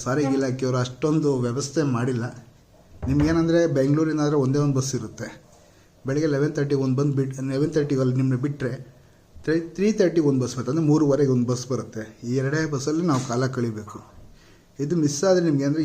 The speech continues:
ಎರಡೂವರೆಗೆ ಒಂದು ಬಸ್ ಬರುತ್ತೆ, ಅದು ನಿಮ್ಮ ಶ್ರೀರಂಗಪಟ್ಟಣ ಬಸ್ ಬರುತ್ತೆ.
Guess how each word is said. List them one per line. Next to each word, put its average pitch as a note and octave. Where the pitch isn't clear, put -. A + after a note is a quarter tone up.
ಎರಡೂವರೆಗೆ D3+
ಒಂದು D#3+
ಬಸ್ C#3+
ಬರುತ್ತೆ, C#3+
ಅದು C3+
ನಿಮ್ಮ C#3
ಶ್ರೀರಂಗಪಟ್ಟಣ D#3
ಬಸ್ A2+
ಬರುತ್ತೆ. A2